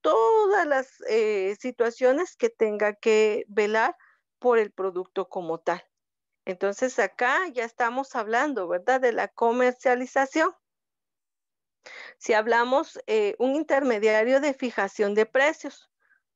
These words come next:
Aquí cuando ya nos habla de precios, ¿verdad? Es establecer o negociar como tal, ¿verdad?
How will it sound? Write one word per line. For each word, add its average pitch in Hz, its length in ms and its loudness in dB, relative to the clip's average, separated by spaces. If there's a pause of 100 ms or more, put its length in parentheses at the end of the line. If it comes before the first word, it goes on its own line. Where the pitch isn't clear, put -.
Aquí 226 360 -4
cuando 359 260 0
ya 277 180 -2
nos 294 240 -6
habla 285 340 2
de 247 120 2
precios, 262 520 -2
¿verdad? 226 360 0
Es 262 120 -4
establecer 269 880 -2
o 311 60 0
negociar 254 720 -2
como 254 360 -2
tal, 269 300 -2
¿verdad? 262 420 -2